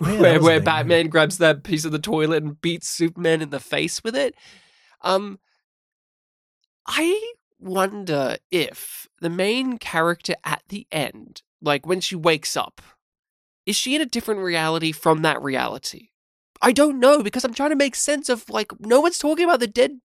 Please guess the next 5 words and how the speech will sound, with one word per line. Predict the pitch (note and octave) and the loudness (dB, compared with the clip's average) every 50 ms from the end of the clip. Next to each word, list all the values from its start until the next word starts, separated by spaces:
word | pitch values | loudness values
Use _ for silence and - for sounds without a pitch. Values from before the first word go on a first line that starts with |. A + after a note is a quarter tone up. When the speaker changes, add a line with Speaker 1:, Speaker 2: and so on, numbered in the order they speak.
| _ | _
Speaker 2:
body | G#3+ G#3+ A3+ C4+ D4 D4 | 0 2 4 4 4 4
in | C#4+ C4+ B3 | 0 0 0
the | A#3+ G3 - _ _ _ C4 _ _ _ _ _ | 0 -2 -2 _ _ _ -20 _ _ _ _ _
bathroom. | - C4+ D4+ F#4+ G4 - - E3+ E3 D#3+ E3+ A#3+ F4+ F4+ - _ _ _ _ _ _ _ _ _ _ _ _ _ | 2 4 4 4 2 0 -2 -2 0 0 0 0 -2 -6 -10 _ _ _ _ _ _ _ _ _ _ _ _ _
And | - - A#3 G#3+ | 0 0 0 0